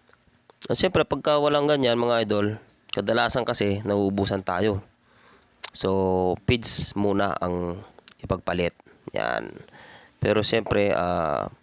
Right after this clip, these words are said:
araw-araw ay bigyan din natin sila ng ganyan pagkain para mas maging healthy at tumaba ng mga alaga nating hito, mga idol. Tsak, sigurado,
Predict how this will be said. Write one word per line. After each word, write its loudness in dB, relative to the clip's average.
araw-araw 2
ay 2
bigyan 0
din 2
natin 0
sila 2
ng 0
ganyan 0
pagkain -2
para 0
mas 0
maging 0
healthy 0
at -2
tumaba 0
ng -2
mga -2
alaga -2
nating -4
hito, -4
mga -4
idol. -8
Tsak, -2
sigurado, 0